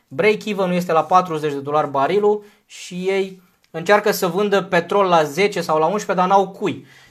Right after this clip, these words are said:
Și atunci petrolul poate să fie un, uh, o inter-, o chestie interesantă, dar nu mai mult de cinci la sută.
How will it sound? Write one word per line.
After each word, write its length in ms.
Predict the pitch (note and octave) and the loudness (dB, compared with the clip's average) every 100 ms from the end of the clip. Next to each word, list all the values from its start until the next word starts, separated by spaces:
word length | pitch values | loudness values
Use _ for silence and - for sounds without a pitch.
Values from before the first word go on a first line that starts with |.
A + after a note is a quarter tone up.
| _ | _
Și 100 | D#3 | -8
atunci 340 | D3+ G#3+ G#3 G3+ G3 F#3+ - _ _ _ _ _ _ - | -6 -6 2 4 4 2 -10 _ _ _ _ _ _ 0
petrolul 360 | F3+ G#3+ G#3 | 2 4 2
poate 260 | G#3 G3+ G3+ | 4 4 4
să 140 | F3+ | -6
fie 260 | E3+ F3 E3 | -6 0 0
un, 380 | D#3+ F3 E3+ D#3+ | 2 -2 -4 -2
uh, 340 | D3+ D3 D#3 | -2 -2 -2
o 320 | D#3 D3 D3+ | -2 -4 -8
inter-, 460 | D#3 D#3+ D#3+ D#3 E3 | -10 -10 -6 -4 -4
o 80 | D3+ | -6
chestie 260 | E3+ E3+ | -6 -6
interesantă, 720 | D3+ D3+ D3 F3+ F3+ F#3 F#3 - | -6 -6 -4 -4 -2 -4 -4 -12
dar 220 | C3 B2+ | -6 -4
nu 100 | C#3 | -4
mai 140 | E3 D3+ | -2 -2
mult 180 | D#3 D3 | -2 -6
de 80 | |
cinci 240 | C#3+ D3 C#3 | -6 -8 -8
la 120 | C3+ | -8
sută. 260 | C3 - | -8 -18